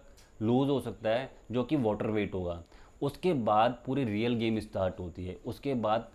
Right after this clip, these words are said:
फैट लॉस होना स्टार्ट होता है। और इसके साथ साथ थोड़ा सा मसल लॉस भी हो सकता है, वो डिपेंड करेगा कि आपने अपने प्रोटीन इनटेक को अच्छे से रखा है या नहीं रखा है। वैसे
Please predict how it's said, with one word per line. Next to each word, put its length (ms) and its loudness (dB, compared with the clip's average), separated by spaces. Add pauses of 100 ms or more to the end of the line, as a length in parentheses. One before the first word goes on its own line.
(340)
फैट 220 2
लॉस 220 -2
होना 180 -6
स्टार्ट 360 -8
होता 220 -12
है। 140 -14 (640)
और 360 4 (280)
इसके 240 0
साथ 220 2
साथ 220 -2 (100)
थोड़ा 200 2
सा 140 -4
मसल 360 0
लॉस 320 -2
भी 80 0
हो 140 -4
सकता 320 -6
है, 200 -2 (220)
वो 120 4
डिपेंड 340 0
करेगा 340 2
कि 300 -4
आपने 400 0
अपने 340 -2
प्रोटीन 460 -2
इनटेक 360 -2
को 100 -2
अच्छे 280 -2
से 120 -6
रखा 260 -4
है 100 0
या 60 -2
नहीं 160 -2
रखा 220 -4
है। 100 -4
वैसे 440 -4